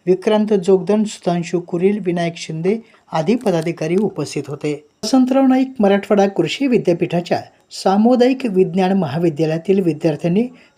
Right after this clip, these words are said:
सावित्रीबाई फुले पुणे विद्यापीठामार्फत दिनांक पंधरा जून दोन हजार पंचवीस रोजी घेण्यात आलेल्या महाराष्ट्र राज्य पात्रता परीक्षामध्ये ग्रहविज्ञान विषयात उल्लेखनीय यश संपादन केलं आहे.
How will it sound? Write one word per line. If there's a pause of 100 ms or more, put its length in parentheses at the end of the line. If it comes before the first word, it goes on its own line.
(120)
सावित्रीबाई
फुले
पुणे
विद्यापीठामार्फत (440)
दिनांक
पंधरा
जून
दोन
हजार
पंचवीस
रोजी
घेण्यात
आलेल्या (480)
महाराष्ट्र
राज्य
पात्रता
परीक्षामध्ये (440)
ग्रहविज्ञान
विषयात (400)
उल्लेखनीय
यश (120)
संपादन
केलं
आहे.